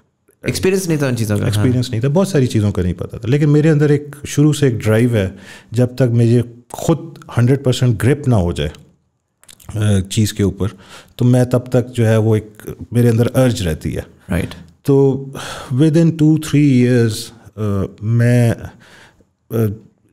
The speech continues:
Speaker 2: जो इंजीनियर्स थे, टाउन प्लानर्स थे, वो जो काम कर रहे थे, मैं उनकी ना सिर्फ गलतियाँ निकाल लेता था, बल्कि उनके बहुत सारी चीज़ों के ऊपर ठीक, ठीक भी करता था और उनके बहुत सारे काम खुद भी कर लेता था,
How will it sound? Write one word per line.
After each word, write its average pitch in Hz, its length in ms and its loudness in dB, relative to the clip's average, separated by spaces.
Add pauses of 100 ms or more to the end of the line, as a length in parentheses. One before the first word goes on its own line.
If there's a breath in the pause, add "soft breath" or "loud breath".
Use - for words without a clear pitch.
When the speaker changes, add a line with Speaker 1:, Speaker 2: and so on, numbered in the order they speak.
(120)
Speaker 2:
जो 113 420 0
इंजीनियर्स 131 640 2
थे, 117 200 4
टाउन 120 280 2
प्लानर्स 110 520 0
थे, 104 140 2
वो 110 200 2
जो 120 120 2
काम 110 280 0
कर 92 180 0
रहे 92 120 0
थे, 101 280 -4 (420 loud breath)
मैं 123 180 2
उनकी 127 480 0
ना 120 160 4
सिर्फ 123 220 0
गलतियाँ 104 380 2
निकाल 127 300 2
लेता 127 280 2
था, 139 140 0
बल्कि 120 280 2
उनके 120 180 0
बहुत 120 240 0
सारी 110 180 -2
चीज़ों 101 260 -2
के 101 80 -4
ऊपर 98 180 -2
ठीक, - 400 -4 (220)
ठीक 120 260 -2
भी 135 80 0
करता 131 300 0
था 143 60 2
और 147 100 4
उनके 139 160 0
बहुत 131 220 2
सारे 127 180 0
काम 127 220 4
खुद 127 260 -2
भी 113 100 0
कर 90 180 -2
लेता 82 280 -4
था, - 200 -16